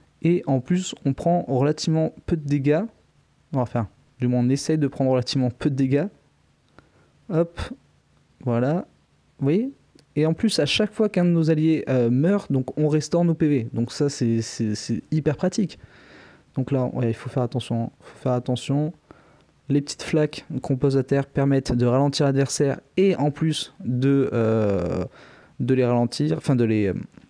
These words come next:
de leur infliger des dégâts. Ah, par contre, là, ça c'est pareil.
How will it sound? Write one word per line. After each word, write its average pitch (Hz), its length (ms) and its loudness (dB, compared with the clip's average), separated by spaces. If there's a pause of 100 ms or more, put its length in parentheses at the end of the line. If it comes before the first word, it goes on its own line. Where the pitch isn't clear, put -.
(480)
de 135 160 2
leur 127 100 4
infliger 127 280 0
des 120 100 2
dégâts. 135 380 2 (1080)
Ah, - 120 -16
par - 180 -8
contre, - 260 -4 (300)
là, 127 240 0
ça - 180 -2
c'est - 140 -8
pareil. 110 180 2